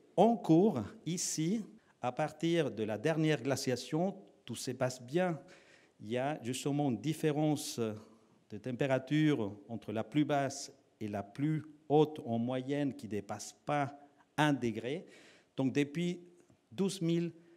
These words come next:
dix mille ans, nous avons un environnement extrêmement favorable pour la multiplication des plusieurs espèces, notamment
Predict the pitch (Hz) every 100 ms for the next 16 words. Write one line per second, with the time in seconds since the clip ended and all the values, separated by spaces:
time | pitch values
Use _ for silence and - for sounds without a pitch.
0 | _ _ - 180 170 147 143 151 170 -
1 | - 113 123 151 143 139 127 139 139 139
2 | 147 156 - - 165 - - 139 135 120
3 | - - 185 160 147 160 185 190 202 202
4 | - _ _ - 120 117 147 151 135 135
5 | 139 127 139 107 104 120 131 117 113 -
6 | 170 190 - - 104 101 131 151 196 -